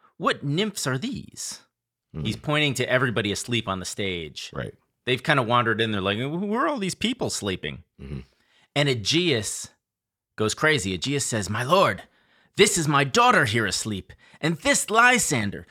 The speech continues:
Speaker 1: this Demetrius is. This Helena, old Netter's Helena.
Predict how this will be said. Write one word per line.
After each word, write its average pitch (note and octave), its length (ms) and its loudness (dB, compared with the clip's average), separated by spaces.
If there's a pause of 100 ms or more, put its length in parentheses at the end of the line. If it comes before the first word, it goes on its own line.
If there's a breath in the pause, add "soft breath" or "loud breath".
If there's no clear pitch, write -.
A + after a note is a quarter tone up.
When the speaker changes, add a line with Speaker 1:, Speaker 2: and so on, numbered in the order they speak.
(200 soft breath)
Speaker 1:
this G#3 320 0
Demetrius F3+ 680 0
is. D#2 320 -8 (460 soft breath)
This A3 260 2
Helena, D3+ 540 4
old E3+ 280 2
Netter's C#3+ 400 2
Helena. F2 440 -4